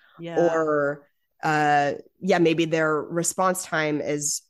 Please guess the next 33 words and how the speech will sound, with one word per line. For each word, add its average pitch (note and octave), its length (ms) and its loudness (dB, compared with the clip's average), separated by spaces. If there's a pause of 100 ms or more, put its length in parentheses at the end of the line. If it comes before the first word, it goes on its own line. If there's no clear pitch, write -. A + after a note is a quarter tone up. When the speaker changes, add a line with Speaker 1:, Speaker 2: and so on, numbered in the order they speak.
(100)
Speaker 2:
longer D#3+ 580 -2
than D3 260 -4
yours D#3+ 360 0
is, B2+ 200 -6
or E3 180 -2
vice E3+ 320 0
versa. B3 340 -2
Maybe F3 640 0
you A3+ 640 -2 (240)
take D#3 280 0
longer C#3 320 0
to D3 180 -6
respond C#3 720 -6
than D3 200 0
they E3 200 2
do, D3+ 260 0
and D3 220 0
they're F3 240 2
assuming, C#3+ 720 -4 (440)
"Oh, F3 100 2
maybe D#3+ 640 4 (100)
this D3 220 -6
person C#3+ 340 -4
isn't C#3 240 -2
as C#3 200 -2
invested D3 540 -2
or C3+ 80 0
doesn't C#3+ 340 -6
feel D3+ 140 -2
the D3 100 0
way C#3+ 140 0
I C#3 120 0
do." B2+ 420 -4